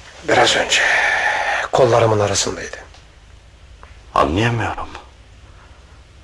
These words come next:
Speaker 2: Neden ölmüş olabilir? Dün gece ölecek kadar hasta görünmüyordu.
Speaker 1: Mesele orada ya.
Speaker 2: Yani... Yani duydu mu demek istiyorsun?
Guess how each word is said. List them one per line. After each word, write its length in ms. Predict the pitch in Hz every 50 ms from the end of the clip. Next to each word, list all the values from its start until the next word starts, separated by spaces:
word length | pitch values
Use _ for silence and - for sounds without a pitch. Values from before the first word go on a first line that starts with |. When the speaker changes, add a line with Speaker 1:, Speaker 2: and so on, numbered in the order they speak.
| - - - - - - - -
Speaker 2:
Neden 220 | 85 87 101 127 147
ölmüş 320 | 156 143 123 95 - -
olabilir? 480 | 78 73 71 - - 69 69 - - - - - - - - - - - - - - - - - - - - - - - - - - _ -
Dün 180 | - - -
gece 240 | - - - - 90
ölecek 300 | 82 - - - - -
kadar 200 | - 104 95 90
hasta 260 | - - - - -
görünmüyordu. 680 | 92 - - 92 107 143 160 156 131 80 67 - - - - -
Speaker 1:
Mesele 380 | - - 120 - - 131 123 113
orada 280 | 104 104 110 110 101 98
ya. 160 | 104 101 - - - - - - - - - - - - -
Speaker 2:
Yani... 380 | - 92 104 101 110 110 104 92 - - _ - - - - - - - - _ _ - - - _ _ - - - - - - - _ _ _ _ - - - -
Yani 280 | 87 87 87 98 98 - - - -
duydu 260 | - 92 82 - 131
mu 100 | 160 196
demek 240 | - 170 107 87 -
istiyorsun? 480 | - - - - - - - - -